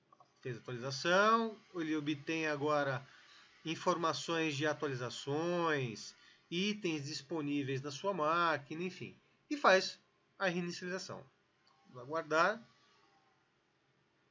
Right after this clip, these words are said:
vai dar o boot na máquina e aí começa efetivamente a instalação. Foram quarenta e cinco minutos, aproximadamente,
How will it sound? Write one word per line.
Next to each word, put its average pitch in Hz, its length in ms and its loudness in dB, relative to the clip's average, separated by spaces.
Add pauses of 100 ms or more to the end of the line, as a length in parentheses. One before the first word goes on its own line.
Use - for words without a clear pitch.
(140)
vai 160 180 -10
dar 165 120 -2
o 170 80 0
boot 156 300 -2
na 214 120 0
máquina 180 520 4 (120)
e 233 100 -2
aí 180 180 6
começa 170 840 2 (300)
efetivamente 202 1300 2
a 175 40 -4
instalação. 170 560 -6
Foram 185 220 -8
quarenta 202 380 0
e 196 40 -6
cinco 185 300 -8
minutos, 202 560 -8 (1000)
aproximadamente, 165 1300 -4